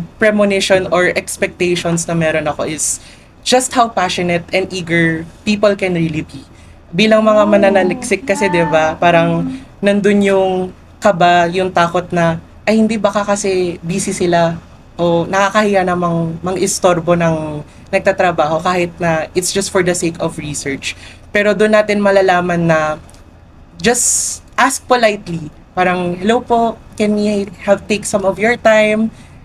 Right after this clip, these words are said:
Speaker 1: And you'll see na makikita mo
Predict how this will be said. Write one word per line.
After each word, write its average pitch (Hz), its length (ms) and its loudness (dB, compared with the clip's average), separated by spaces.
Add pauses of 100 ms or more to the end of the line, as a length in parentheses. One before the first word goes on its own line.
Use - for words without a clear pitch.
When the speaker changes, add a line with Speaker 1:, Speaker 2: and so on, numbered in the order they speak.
Speaker 1:
And 214 440 2 (320)
you'll 269 260 2
see 233 260 0
na 202 460 4 (220)
makikita 214 500 -2
mo 185 300 -2